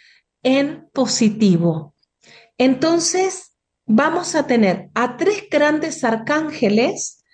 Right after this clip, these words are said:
Y les vamos a decir, arcángeles de la luz, yo a partir de este momento formo el equipo con las tres fuerzas divinas, azul,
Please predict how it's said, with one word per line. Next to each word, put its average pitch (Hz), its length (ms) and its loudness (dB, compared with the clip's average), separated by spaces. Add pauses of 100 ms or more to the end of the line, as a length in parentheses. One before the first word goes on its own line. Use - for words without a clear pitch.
(840)
Y 277 140 2
les 254 160 2
vamos 311 360 -2
a 254 280 0
decir, 208 600 0 (280)
arcángeles 302 760 -4
de 240 120 0
la 226 140 2
luz, - 500 -8 (140)
yo 285 100 0
a 294 120 -2
partir 285 420 -4
de 285 80 -6
este 254 220 -2
momento 233 540 2
formo 277 560 0
el 226 120 2
equipo 196 720 -2 (1200)
con 254 280 4
las 247 300 0
tres 370 320 -2
fuerzas 311 680 -4
divinas, 196 840 0 (140)
azul, 320 560 -2